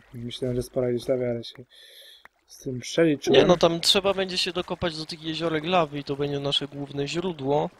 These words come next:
Speaker 2: Można ewentualnie się pobawić w jakieś pompy i tak dalej. Dobra, na razie mamy tutaj możliwość odlewania bloczków, czyli dziewięciu sztabek naraz, albo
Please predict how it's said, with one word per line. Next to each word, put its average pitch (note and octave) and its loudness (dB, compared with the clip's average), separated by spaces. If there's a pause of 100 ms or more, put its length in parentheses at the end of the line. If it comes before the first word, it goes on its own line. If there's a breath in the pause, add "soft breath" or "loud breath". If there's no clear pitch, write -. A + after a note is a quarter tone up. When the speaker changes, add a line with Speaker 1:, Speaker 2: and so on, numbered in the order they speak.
(300 soft breath)
Speaker 2:
Można D3+ 4
ewentualnie D3+ 4
się D3+ -4
pobawić C#3+ 2
w - -14
jakieś C#3 0
pompy D3 0
i B2 -6
tak B2 -4
dalej. A2+ 4 (1700 loud breath)
Dobra, A#2+ 6 (200)
na C#3+ 4
razie G3 6
mamy E3 2
tutaj C#3+ 0
możliwość D3 -2
odlewania C3+ 4
bloczków, C#3 0
czyli C3 -4
dziewięciu C#3 0
sztabek C3+ 2
naraz, C3+ 4
albo B2+ 2